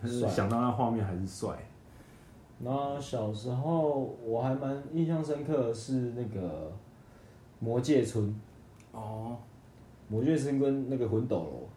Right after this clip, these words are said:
Speaker 2: 啊，魂斗罗经典，对啊。
Speaker 1: 魂斗罗。
Speaker 2: 魂斗罗。
Speaker 1: 超你妈干爆难，欸，我又讲脏话，不好意思。
Speaker 2: <laughs> 没有啊。
Speaker 1: <laughs> 但是我就觉得超难的。
Speaker 2: 对啊，他，他，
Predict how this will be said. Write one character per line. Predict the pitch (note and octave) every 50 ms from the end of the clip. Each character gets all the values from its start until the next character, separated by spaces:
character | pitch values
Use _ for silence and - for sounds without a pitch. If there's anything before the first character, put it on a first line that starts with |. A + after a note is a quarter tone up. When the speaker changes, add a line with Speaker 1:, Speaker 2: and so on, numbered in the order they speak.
| - -
Speaker 2:
啊， | B2+
魂 | - - C3 C#3
斗 | D#3 D3+ A#2+
罗 | G#2+ G2+ G2
经 | F#2+ - A2 A2 A2
典， | A2 G#2 E2+ - -
对 | - F#2+
啊。 | F2 - -
Speaker 1:
魂 | C3+ C3+ F#3+ G#3
斗 | D3 - - D#3 C#3 A2+ -
罗。 | C3 A#2+ B2 B2+ B2+ - - - - -
Speaker 2:
魂 | G#2+ A2 A#2 B2
斗 | A#2+
罗。 | A2 G2
Speaker 1:
超 | F#2 - - - - - D#3 E3+ F3+ F3+ E3
你 | C3+ B2 A#2+ A#2+ A#2+
妈 | C3+ D3 D3+ D#3 D#3+ D#3 - - - - - - - -
干 | E3 D3 C3+ C3+ C3
爆 | F3 C#3+ A#2+ A2
难， | G#2+ G2 F2 F#2+
欸， | - A2 C3 B2+
我 | A2 A#2
又 | C3
讲 | - G#2 G#2 G#2
脏 | G#2+ G#2+ A2+
话， | A2+ A2+ G#2 G2+
不 | - A2+
好 | G2 G2
意 | G#2 G2+
思。 | - - D#3 D#3
Speaker 2:
<laughs> | D#3 -
没 | F#3 G3 F#3+ - - - - - - - D#4 B3+
有 | A3 G3
啊。 | G3 F3+ -
Speaker 1:
<laughs> |
但 | A#3
是 | A3+
我 | G3 F#3 F#3+
就 | A3 G#3 G3+ F#3
觉 | F#3+ G3
得 | F#3+ F3+
超 | - - - F3+ F3+ F#3 F#3
难 | F3 A2 G2 G2+ G2+
的。 | G2+ G2 F#2 F#2+ - F3+ - -
Speaker 2:
对 | D3+ C#3+
啊， | C3 C3 C3
他， | E3+ F#3 F3+
他， | F#3 G#3 G3+ F#3